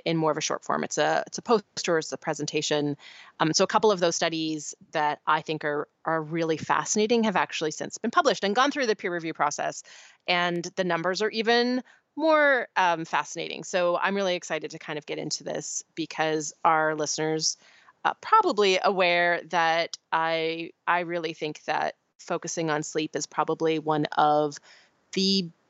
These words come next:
biggest things that we could do, um, in Western countries in general to improve public health. It's, it's so, so vastly important. And, um, you know, I think, Stacey, you're right.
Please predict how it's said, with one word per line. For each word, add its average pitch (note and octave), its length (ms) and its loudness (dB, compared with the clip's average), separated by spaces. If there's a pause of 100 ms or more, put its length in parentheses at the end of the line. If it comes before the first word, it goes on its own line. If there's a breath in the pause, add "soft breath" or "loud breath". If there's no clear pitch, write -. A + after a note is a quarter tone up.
biggest E3 540 2
things D#3 480 0
that - 180 -2
we D#3+ 100 0
could D#3+ 240 -6
do, D3+ 580 2 (560 soft breath)
um, E3 340 2 (160)
in E3 640 2
Western D#3+ 360 0
countries D#3 400 -4
in D3+ 220 -2
general E3+ 480 2 (640)
to E3+ 400 2
improve E3 320 -2
public - 260 -4
health. - 360 -2
It's, - 320 -6
it's - 200 -2
so, F#3 540 2
so E3+ 180 -2
vastly D3+ 320 -2
important. D3+ 460 -4 (500 loud breath)
And, E3 480 2 (200)
um, D#3+ 400 0 (160)
you F3+ 100 2
know, D#3 140 0 (100)
I F3 80 -2
think, G#3+ 420 0
Stacey, F3+ 520 0
you're F3 160 -6
right. F#3+ 340 2